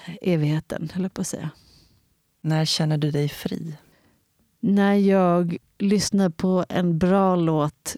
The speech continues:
Speaker 1: på repeat och är med dem jag älskar.
Speaker 2: När känner du dig sårbar?
Speaker 1: Alltid.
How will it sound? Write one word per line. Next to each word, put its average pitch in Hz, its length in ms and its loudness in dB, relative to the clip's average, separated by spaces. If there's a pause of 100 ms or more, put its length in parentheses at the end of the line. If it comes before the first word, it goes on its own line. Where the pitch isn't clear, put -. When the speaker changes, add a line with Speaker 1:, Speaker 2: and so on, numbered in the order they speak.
(140)
Speaker 1:
på 175 140 0
repeat 165 840 -2 (440)
och - 460 -4 (840)
är 160 160 0
med 147 140 0
dem 139 220 -2
jag - 180 -4 (200)
älskar. - 440 -12 (920)
Speaker 2:
När 165 520 0
känner 151 280 -2
du 147 60 0
dig 143 180 0
sårbar? - 680 -2 (880)
Speaker 1:
Alltid. 190 540 0